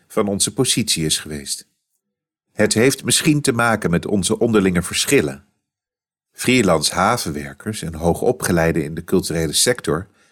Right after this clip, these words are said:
hebben vergelijkbare problemen, maar identificeren zich niet met elkaar.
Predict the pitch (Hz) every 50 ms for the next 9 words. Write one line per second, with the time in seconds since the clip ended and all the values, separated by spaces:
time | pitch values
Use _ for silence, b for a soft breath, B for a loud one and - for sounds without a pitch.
0 | _ _ _ 92 92 80 87 82 - - 92 95 - - 87 92 117 120 - 87
1 | 78 76 73 - - - 76 69 87 107 120 117 92 - - - - _ _ _
2 | _ _ _ _ 87 85 80 80 - - 107 95 92 80 - - 82 - - 78
3 | - - 123 131 131 98 80 80 - 92 87 - 98 110 131 120 - - - 78
4 | 78 - 78 73 - 80 71 71 71 71 - _